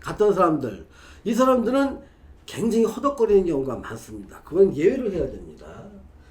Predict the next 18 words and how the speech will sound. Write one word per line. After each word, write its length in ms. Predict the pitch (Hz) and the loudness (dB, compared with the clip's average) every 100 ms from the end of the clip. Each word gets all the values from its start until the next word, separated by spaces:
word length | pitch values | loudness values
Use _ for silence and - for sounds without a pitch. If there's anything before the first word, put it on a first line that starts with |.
| - | -6
그, 160 | 185 | -4
그 100 | 170 | -2
사람들은 460 | 202 254 214 226 233 | 2 2 6 4 4
빼고, 400 | 262 262 196 - - - - | 0 0 0 -8 -20 -20 -8
그러니까 240 | - 190 - - | -2 -2 -4 -14
자기 340 | - 180 202 | -8 -4 -4
사주와 400 | 240 240 240 240 | -4 -4 -2 0
대운에 300 | 208 190 208 | 4 4 4
맞는 420 | 185 147 220 262 220 | 0 -2 -4 -4 -2
모습을 300 | 175 196 196 | -2 -2 -4
살았던 400 | 214 208 202 190 | -4 -2 -2 0
사람들은 500 | 190 180 185 208 220 | -2 0 2 2 0
좀 260 | 156 165 | -6 -6
평안한 520 | - 220 214 202 202 | -8 -8 -6 -2 -2
노후를 400 | 160 151 160 156 160 - | -2 -2 -2 -4 -6 -10
버티는데 480 | 131 143 139 196 | -6 -4 0 0
첫 160 | 202 - | 0 -4
번째가 500 | 208 190 175 196 | -4 -2 -2 -2